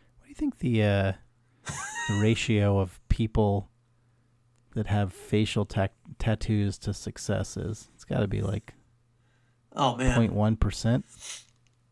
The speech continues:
Speaker 2: Take the under. Super low. <laughs> Like, if you were asking the, the ratio of facial tattoos to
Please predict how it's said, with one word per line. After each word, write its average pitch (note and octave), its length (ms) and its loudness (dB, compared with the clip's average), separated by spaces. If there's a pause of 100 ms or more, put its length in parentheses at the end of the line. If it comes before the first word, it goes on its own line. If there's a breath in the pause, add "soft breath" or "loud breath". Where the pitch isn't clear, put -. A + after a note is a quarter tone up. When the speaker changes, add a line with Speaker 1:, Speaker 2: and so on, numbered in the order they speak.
(160)
Speaker 2:
Take D3 180 -2
the C3+ 120 -2
under. A#2 360 -6 (840)
Super G3 480 2
low. G3+ 280 -2
<laughs> - 60 -10 (1120 loud breath)
Like, C3+ 340 -2 (160)
if - 140 -12
you E3 80 -2
were D#3+ 60 6
asking C#3+ 320 4
the, A#2 260 0
the B2+ 140 -2
ratio B2+ 480 4
of A2 120 -8
facial C3 300 0
tattoos B2 520 -2
to A2+ 180 -10